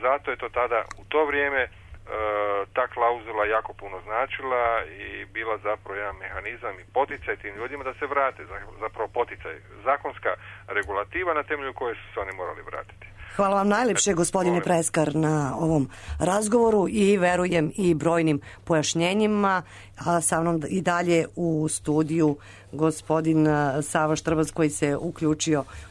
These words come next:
Speaker 2: i u ovaj razgovor, i Gordana Ćušić iz Komesarijata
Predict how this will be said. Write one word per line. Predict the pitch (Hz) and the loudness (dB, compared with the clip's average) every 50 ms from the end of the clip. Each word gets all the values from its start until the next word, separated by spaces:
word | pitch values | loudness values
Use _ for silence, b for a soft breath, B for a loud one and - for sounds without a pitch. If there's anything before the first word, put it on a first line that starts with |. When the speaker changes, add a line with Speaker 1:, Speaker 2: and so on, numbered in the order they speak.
| B B | B B
Speaker 2:
i | 160 165 | 0 2
u | 156 147 | 2 4
ovaj | 156 160 156 156 143 | 4 2 2 2 2
razgovor, | 143 147 165 208 220 208 208 233 214 208 196 190 - - - | 2 2 2 0 0 2 2 4 4 4 4 2 0 -4 -6
i | 196 196 190 196 202 196 | -4 -2 0 0 2 2
Gordana | 160 175 170 165 180 170 160 156 151 151 | 2 2 2 2 2 2 4 4 2 2
Ćušić | - - 156 156 - 175 - - | 2 0 0 0 0 -2 -4 -4
iz | 139 - | -6 -4
Komesarijata | - 160 143 143 139 - 151 139 139 135 127 135 135 - - 139 127 | -2 -2 0 0 0 -2 -2 0 2 2 2 0 -2 -2 -2 -2 -2